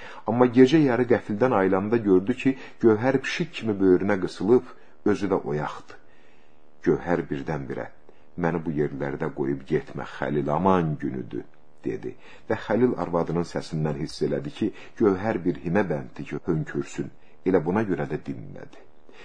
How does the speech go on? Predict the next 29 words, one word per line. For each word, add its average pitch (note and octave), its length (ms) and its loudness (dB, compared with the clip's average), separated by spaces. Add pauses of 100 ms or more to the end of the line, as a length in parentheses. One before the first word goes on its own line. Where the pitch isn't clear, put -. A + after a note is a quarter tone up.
Səhər C#3+ 380 0
isə C3+ 200 2
bacanağı G2+ 560 4
ondan G2 500 0
dönə-dönə F#2+ 500 2
üzr E2 300 -8
istəsə - 420 -6
də, E2 160 0 (240)
onları A#2 440 4
öz G#2 140 0
maşınında E2 640 0 (200)
Vəng G2+ 360 2
kəndinə D2 460 -4
aparsa C#2+ 460 -4
da, D2+ 120 -4 (260)
Xəlil C3 380 2
bu F#2 100 -2
görüşdən D2+ 520 0 (120)
öz C#3+ 220 0
payını C#2+ 280 0
götürmüşdü. - 680 -6 (580)
Vəng C#3+ 340 2
kəndi G#2 540 2
Xəlilin G2 560 2
yaralarını D#2 540 0
heç B2+ 280 -6
vaxt - 260 -8
belə D2 240 0
təzələməmişdi, C#2 920 -6